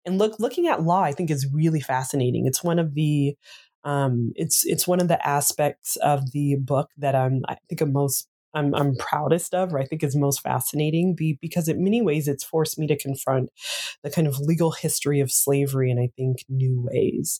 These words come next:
Um, think, thinking about, of course, slave law as written and slave law as practice is, I think, an important intellectual tool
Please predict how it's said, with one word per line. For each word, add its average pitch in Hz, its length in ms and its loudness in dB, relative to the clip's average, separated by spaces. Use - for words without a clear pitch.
Um, 139 300 2
think, 165 240 0
thinking 175 340 -2
about, 139 300 2
of 135 140 -4
course, 147 280 0
slave 143 400 0
law 135 400 2
as 131 280 0
written 139 240 2
and 123 120 2
slave 131 320 0
law 123 160 2
as 117 120 0
practice - 540 -4
is, 127 440 2
I 139 60 -2
think, 139 240 -2
an 135 60 2
important 135 720 0
intellectual 135 680 0
tool - 640 0